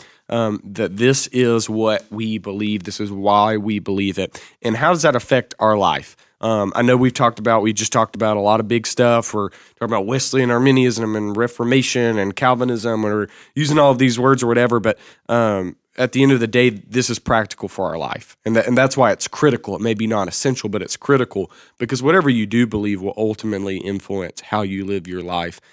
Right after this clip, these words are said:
And so we're gonna show you how that actually influences us every step along the way.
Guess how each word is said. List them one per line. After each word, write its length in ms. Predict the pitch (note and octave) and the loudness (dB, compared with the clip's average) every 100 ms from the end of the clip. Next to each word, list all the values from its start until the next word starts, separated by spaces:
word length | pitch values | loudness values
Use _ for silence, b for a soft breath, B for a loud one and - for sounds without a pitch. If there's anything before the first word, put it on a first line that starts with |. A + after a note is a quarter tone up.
| b - | b -12
And 80 | G2 | -6
so 100 | A2 | 0
we're 140 | C3+ | 2
gonna 100 | C#3 | 2
show 200 | A2 - | 0 0
you 240 | A#2 A2 G#2 | 0 0 0
how 160 | G#2+ | -4
that 280 | F#2+ F#2 E2+ - | -4 -4 -6 -8
actually 340 | F#2+ - G2 - | -8 -8 -10 -8
influences 720 | A2 A2+ G#2 G#2+ F2+ - F#2+ | -4 -4 -4 -6 -6 -8 -6
us 260 | G2 F2+ - | -4 -4 -4
every 300 | A2+ G#2 A2 | -6 -4 -4
step 400 | G2 - G2 G2+ - B B B | -4 -4 -4 -4 -8 B B B
along 380 | A2 G2+ G2+ F2+ | -2 -2 -2 -6
the 100 | E2 | -12
way. 220 | E2 D2+ | -12 -14